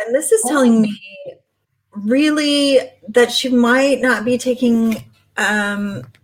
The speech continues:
Speaker 1: as good of care of herself as she needs to. So this is telling me,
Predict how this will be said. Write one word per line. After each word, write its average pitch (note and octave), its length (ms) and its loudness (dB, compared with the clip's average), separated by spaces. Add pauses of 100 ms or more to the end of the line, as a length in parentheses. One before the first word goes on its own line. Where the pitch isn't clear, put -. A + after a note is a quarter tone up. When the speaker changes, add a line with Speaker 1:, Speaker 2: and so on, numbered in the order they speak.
(280)
Speaker 1:
as G#3+ 220 2
good A3+ 220 4
of G#3+ 160 0
care G#3 600 0 (160)
of G#3+ 180 0
herself G#3+ 460 -4
as G#3+ 140 -4
she G#3 220 -6
needs F3+ 440 -12
to. B3+ 280 2
So B3 200 0
this C4 260 2
is C#4+ 140 -8
telling A3+ 360 0
me, G#3 280 -4